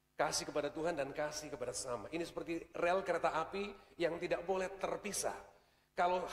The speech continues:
hanya satu yang ada, maka kereta itu tidak akan jalan. Jadi dia harus dua beriringan. Secara vertikal dan secara horizontal. Dalam bacaan kita tadi menarik, ya. Tidak mungkin engkau mengatakan bahwa engkau mengasihi aku yang engkau tidak lihat.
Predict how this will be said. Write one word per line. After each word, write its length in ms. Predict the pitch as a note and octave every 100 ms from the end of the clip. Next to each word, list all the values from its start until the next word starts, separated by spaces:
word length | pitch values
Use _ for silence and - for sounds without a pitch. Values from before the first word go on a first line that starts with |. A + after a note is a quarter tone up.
| G#3+
hanya 240 | G#3+ G#3
satu 320 | G3 G3+ G#3
yang 160 | F#3 G3
ada, 240 | G3+ E3
maka 320 | D#3+ F3 F#3+
kereta 240 | - F#3 F#3+
itu 160 | G3
tidak 240 | F#3+ E3 D#3+
akan 100 | E3
jalan. 320 | F3+ D#3 A2+ F#2 - - _
Jadi 160 | E3 E3
dia 160 | E3+ D3
harus 240 | D3+ D3+ -
dua 400 | F#3 D#3+ D3+ D#3 - -
beriringan. 800 | C3+ C#3+ C#3 C3+ D#3+ B2 - - - _ - - _
Secara 320 | - E3 E3
vertikal 560 | D#3 E3+ E3+ F#3+ F#3 F#3+
dan 160 | D3+ C3+
secara 320 | C3+ C#3 B2
horizontal. 560 | A#2+ - A2+ G2 F#2 F2 _ _ _ _ _ _ -
Dalam 240 | E3+ E3+
bacaan 320 | F3 G3+ F#3+
kita 160 | G3 F#3
tadi 240 | F3 F3
menarik, 400 | E3+ E3 F3 D#3
ya. 160 | A#2 - - _ - _ -
Tidak 320 | G3+ G3 G3+
mungkin 560 | D4 C#4 A#3+ A3 A3+
engkau 240 | G3 G3+ G#3+
mengatakan 560 | G#3 G3+ G#3 G3+ G#3
bahwa 240 | G#3 G3 G3
engkau 160 | G3+
mengasihi 400 | G3 G3 G3 -
aku 240 | F#3 F#3+ G3+
yang 160 | F#3+
engkau 240 | F#3+ F#3+ F#3+
tidak 240 | F#3+ F3+
lihat. 320 | A3 A#3+ E3